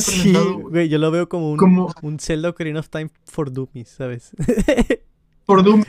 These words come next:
Speaker 1: Sí,
Speaker 2: Sí.
Speaker 1: ándale, exactamente, sí. Eh, hay un, a mí me gu-, tú, tú sabes que a mí me gusta mucho Family Guy, güey.
Speaker 2: Ajá.
Speaker 1: Este, Padre
Speaker 2: Paréntesis, que
Speaker 1: Familia.
Speaker 2: quiero ir al baño, quiero ir al baño, antes de que empiece.
Speaker 1: Eh, sí.
Speaker 2: Entretén a todos contándoles el único juego que has jugado, si quieres.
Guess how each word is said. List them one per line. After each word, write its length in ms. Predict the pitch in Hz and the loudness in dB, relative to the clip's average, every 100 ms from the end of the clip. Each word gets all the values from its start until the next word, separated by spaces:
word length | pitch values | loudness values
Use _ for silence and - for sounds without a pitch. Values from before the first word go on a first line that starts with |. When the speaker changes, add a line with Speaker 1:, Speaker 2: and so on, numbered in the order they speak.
| - | -2
Speaker 1:
Sí, 400 | - - 165 - | 0 6 6 6
Speaker 2:
Sí. 40 | |
Speaker 1:
ándale, 360 | 190 254 262 220 | 4 4 4 2
exactamente, 720 | 202 - 220 - 247 247 226 226 | -2 -2 -2 0 0 0 0 -2
sí. 280 | 233 226 - _ _ _ _ | 2 0 0 _ _ _ _
Eh, 440 | 196 196 196 190 - _ _ _ _ - | -2 0 0 -4 -10 _ _ _ _ -2
hay 240 | 202 208 | 2 4
un, 180 | 226 226 | 4 4
a 40 | |
mí 120 | 220 220 | 2 4
me 80 | |
gu-, 180 | 240 233 | 4 2
tú, 140 | - 214 | -6 -8
tú 200 | - 202 | -4 -2
sabes 260 | 214 214 | 0 0
que 80 | 214 | 0
a 20 | |
mí 80 | 214 | 0
me 80 | 208 | 0
gusta 240 | 202 202 202 | 0 0 0
mucho 260 | 190 196 | 0 -2
Family 340 | 185 180 180 170 | 0 0 0 0
Guy, 220 | 175 180 | 0 -2
güey. 180 | 147 147 - - | -6 -10 -18 -16
Speaker 2:
Ajá. 300 | 127 127 175 _ _ - 170 | -12 -12 -14 _ _ -2 4
Speaker 1:
Este, 640 | 160 156 - - 165 156 | 6 4 -2 0 2 4
Padre 140 | 151 | 4
Speaker 2:
Paréntesis, 240 | 151 151 170 | 4 4 4
que 60 | 160 | 2
Speaker 1:
Familia. 240 | 165 160 - | 2 0 -2
Speaker 2:
quiero 140 | 127 | -8
ir 40 | 131 | -6
al 40 | |
baño, 220 | 123 117 | -8 -10
quiero 160 | - 120 | -14 -12
ir 60 | 110 | -14
al 60 | |
baño, 60 | 113 - | -16 -20
antes 120 | 110 | -18
de 80 | 117 | -18
que 80 | 113 | -18
empiece. 220 | 104 98 _ _ _ _ _ _ _ | -20 -20 _ _ _ _ _ _ _
Speaker 1:
Eh, 300 | 156 139 123 123 _ _ | -8 -6 -8 -14 _ _
sí. 220 | - 143 | -10 -8
Speaker 2:
Entretén 520 | 131 127 120 113 113 | -6 -6 -8 -8 -10
a 60 | 113 | -10
todos 520 | 123 120 117 - - 120 120 | -10 -10 -12 -18 -20 -20 -18
contándoles 500 | - 113 110 113 113 | -18 -16 -14 -14 -14
el 80 | 113 | -14
único 220 | 110 110 | -16 -18
juego 160 | 117 113 | -20 -20
que 80 | 117 | -20
has 60 | |
jugado, 240 | - 110 110 | -20 -20 -20
si 80 | _ | _
quieres. 240 | _ _ | _ _